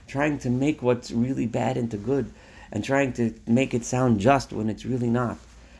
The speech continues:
Chazei Tzion Kiryat Moadenu, however, um, don't look towards that. Don't worry, don't think, "Where is all the, the Sofer, the Moneh, the Sofer Amigdolim,"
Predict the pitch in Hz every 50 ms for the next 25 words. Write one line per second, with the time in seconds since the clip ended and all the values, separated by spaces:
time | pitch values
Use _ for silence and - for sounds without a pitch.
0 | - - - 120 127 123 113 113 135 143 151 151 - - 117 117 131 135 139 135
1 | 131 113 - 113 113 120 123 123 123 - - 110 110 110 110 - - 117 120 117
2 | 110 101 104 98 - - - 131 120 117 117 104 98 - - - - - - -
3 | - - - - - - - - - 127 127 123 113 - - - - - - -
4 | - - - - - - - - - - - - - - - - - - - -
5 | - - - - - - 101 - 151 175 - - 151 131 120 123 - - 110 -
6 | - 98 95 - - - 95 98 117 - - - - - - - - - - -
7 | - 160 170 180 170 - - - - 127 123 131 143 147 139 135 123 117 139 151
8 | 170 - - - - 147 147 135 117 107 117 123 135 139 135 135 123 117 123 120
9 | 117 120 120 113 113 117 - - - - - - - - 113 110 - 123 123 131
10 | 120 - - 113 117 110 104 107 104 113 107 131 131 127 123 117 120 113 101 -
11 | 107 101 - 123 131 135 120 - 113 113 110 110 113 107 104 104 104 101 107 107
12 | 113 120 117 117